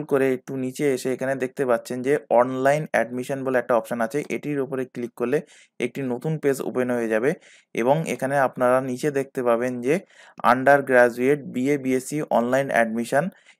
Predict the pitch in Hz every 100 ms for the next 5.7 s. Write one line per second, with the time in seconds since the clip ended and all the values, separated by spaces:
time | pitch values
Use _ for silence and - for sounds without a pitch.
0 | - 120 139 139 131 131 147 147 139 127
1 | 127 120 139 131 143 135 - 113 - 127
2 | 147 - 120 120 123 139 117 - 131 127
3 | 156 - 123 98 95 _ - - - _
4 | - 127 160 151 143 147 147 131 135 131
5 | 123 143 - 120 131 -